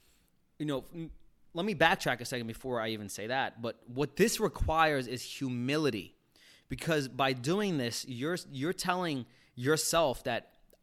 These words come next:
I know there's things I need to work on, and I'm giving the ego up, and I'm going out to search for the answers. I know that there is a trail that will lead me to the point. Now I just have to get on the trail.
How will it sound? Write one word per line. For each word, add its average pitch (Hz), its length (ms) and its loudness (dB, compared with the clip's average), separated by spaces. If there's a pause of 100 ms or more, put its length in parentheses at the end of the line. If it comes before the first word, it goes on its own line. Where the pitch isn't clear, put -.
I 151 160 4
know 156 240 2
there's 135 220 -2
things 139 260 -4
I 131 60 -2
need 131 200 -4
to 120 80 -6
work 123 320 -4
on, 143 260 -4
and 127 120 -6
I'm 127 180 -4
giving 131 460 0 (680)
the 123 260 -2
ego 139 380 0 (100)
up, - 280 4 (800)
and 127 100 -2
I'm 127 160 2
going 135 320 4
out 123 320 4
to 120 100 -4
search - 680 2
for 117 220 -2
the 110 160 -6
answers. 101 580 -6 (300)
I 120 120 2
know 143 300 6
that 160 220 0
there 151 100 4
is 135 140 0
a 131 40 -2
trail 135 380 4
that 123 180 0
will 120 140 -2
lead 127 220 -2
me 120 100 -2
to - 140 -6
the 107 100 -6
point. - 540 -10 (320)
Now 131 300 2
I 127 60 2
just 120 180 -4
have 120 220 0
to 107 80 -8
get 117 280 -4 (640)
on 110 160 0
the 95 80 -4
trail. 143 500 -4